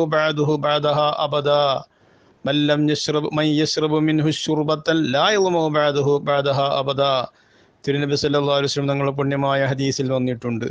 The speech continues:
അതിൽ നിന്ന് ഒരു, ഒരു ഇറക്ക് വെ-, ഒരു, ആ, പാനീയം കുടിച്ചു കഴിഞ്ഞാൽ ഒരു കാലത്തും അവന് പിന്നെ ദാഹിക്കുകയില്ല. അല്ലാഹു സുബ്ഹാനഹു വ തആല സത്യവിശ്വാസികളായ ആളുകൾക്ക് ഒരുക്കിയ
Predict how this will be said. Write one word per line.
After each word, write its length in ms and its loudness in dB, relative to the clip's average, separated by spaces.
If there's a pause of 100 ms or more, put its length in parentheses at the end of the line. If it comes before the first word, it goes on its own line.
(100)
അതിൽ 160 -4 (240)
നിന്ന് 220 -2
ഒരു, 120 0 (140)
ഒരു 160 0
ഇറക്ക് 380 0
വെ-, 200 0
ഒരു, 180 0 (220)
ആ, 140 0
പാനീയം 580 0
കുടിച്ചു 300 -4
കഴിഞ്ഞാൽ 500 2 (580)
ഒരു 180 2 (120)
കാലത്തും 640 2
അവന് 240 0
പിന്നെ 160 -2
ദാഹിക്കുകയില്ല. 800 0 (2250)
അല്ലാഹു 360 2
സുബ്ഹാനഹു 640 2
വ 120 2
തആല 520 2
സത്യവിശ്വാസികളായ 1120 0
ആളുകൾക്ക് 580 0
ഒരുക്കിയ 440 0